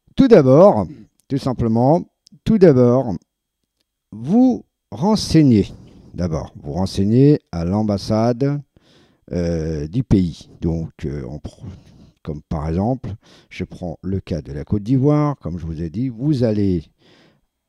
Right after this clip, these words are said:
à l'ambassade de Côte d'Ivoire pour avoir les renseignements.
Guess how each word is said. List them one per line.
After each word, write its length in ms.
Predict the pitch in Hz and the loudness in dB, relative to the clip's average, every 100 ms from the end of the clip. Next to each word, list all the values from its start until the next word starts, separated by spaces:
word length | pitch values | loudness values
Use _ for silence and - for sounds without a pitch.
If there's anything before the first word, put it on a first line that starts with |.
| _ - | _ -14
à 140 | 80 78 | -8 -4
l'ambassade 680 | 120 123 113 - 107 95 65 | -2 0 -2 0 0 -2 -4
de 120 | 82 | -8
Côte 200 | - 117 | -2 -2
d'Ivoire 460 | 95 78 82 82 - - - - - _ _ - - _ | -2 -4 -6 -6 -10 -20 -20 -20 -20 _ _ -20 -20 _
pour 160 | - 98 | -6 -2
avoir 220 | 110 143 | 0 4
les 80 | 127 | 4
renseignements. 480 | 123 110 92 76 | 2 0 -4 -4